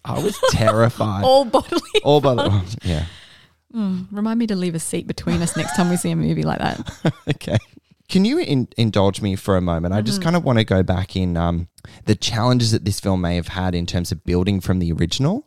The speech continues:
Speaker 2: Okay.
Speaker 1: Uh, and the techniques that
Speaker 2: Mm-hmm.
Speaker 1: they no longer could really lean on from the first film. So the techniques used in Jaws, I think, were put to good use in the first film. Th-, what I mean by that is not revealing the monster right away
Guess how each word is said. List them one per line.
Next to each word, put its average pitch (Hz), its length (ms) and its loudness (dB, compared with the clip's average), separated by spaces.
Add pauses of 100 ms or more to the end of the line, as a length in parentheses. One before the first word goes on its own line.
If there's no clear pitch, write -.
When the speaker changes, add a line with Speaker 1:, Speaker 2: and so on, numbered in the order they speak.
Speaker 2:
Okay. 175 200 -2 (180)
Speaker 1:
Uh, 92 360 2
and 92 280 2
the 85 300 0 (220)
techniques - 760 -6 (240)
that 87 200 -2
Speaker 2:
Mm-hmm. 196 160 -2 (120)
Speaker 1:
they 90 380 -2
no 104 280 2
longer 101 360 0
could 92 160 -4
really 90 640 -2
lean 85 340 -4
on 78 180 -6
from 80 160 -8
the 80 60 -8
first 80 380 -4
film. 78 220 -6
So 92 300 0 (600)
the 120 80 0
techniques 123 560 0
used 107 220 2
in 98 180 0
Jaws, 87 640 0 (360)
I 101 80 -6
think, 107 140 0
were 92 100 0
put - 280 -4
to 98 100 -4
good 90 240 0
use 90 280 2
in 85 60 -2
the 85 60 0
first 82 360 -2
film. - 340 -6
Th-, - 100 -12 (280)
what 104 160 2
I 95 60 2
mean 95 220 2
by 87 140 2
that 85 160 0
is 85 100 -4
not 98 240 2
revealing 90 400 0
the 90 80 2
monster 90 400 0
right 82 220 -2
away 82 600 -4